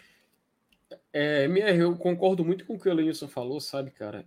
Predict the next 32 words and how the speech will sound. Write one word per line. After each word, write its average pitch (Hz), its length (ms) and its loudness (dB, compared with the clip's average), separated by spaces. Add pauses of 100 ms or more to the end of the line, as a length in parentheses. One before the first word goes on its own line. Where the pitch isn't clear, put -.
E 120 640 -6
eu 123 140 0
acho 160 220 0
que 147 220 0
a 139 60 2
gente 139 260 -6
não 185 120 0
pode 151 520 2 (680)
deixar 120 800 0
esse - 180 -20
tipo 117 160 -12
de 117 120 -6
pens-, - 340 -6
um 131 80 -2
tipo 185 300 -2
de 175 100 0
pensamento 135 560 2
acabar 135 300 -4
poluindo, 156 840 4
é, 113 520 2
a 127 140 4
análise 127 380 4
que - 80 -10
a 127 40 -8
gente 123 100 -12
vai 131 100 -2
fazer 131 280 -2
agora, 117 380 -2 (640)
que 135 200 6
é 120 400 8
nem 233 540 2 (260)
supervalorizar 165 1300 2